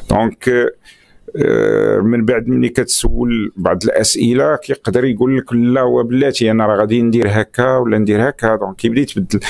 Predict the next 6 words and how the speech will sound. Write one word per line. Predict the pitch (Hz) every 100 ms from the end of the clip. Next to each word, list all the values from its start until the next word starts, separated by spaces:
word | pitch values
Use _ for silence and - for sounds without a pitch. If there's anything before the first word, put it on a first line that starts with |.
| - -
هنا | 85 143
كتبدا | - - - 113 165 226 - -
ما | - 120
يسمى | 120 - 127 160
بعناصر | 160 127 113 123 - 123
الاشتباه. | - - - 95 87 85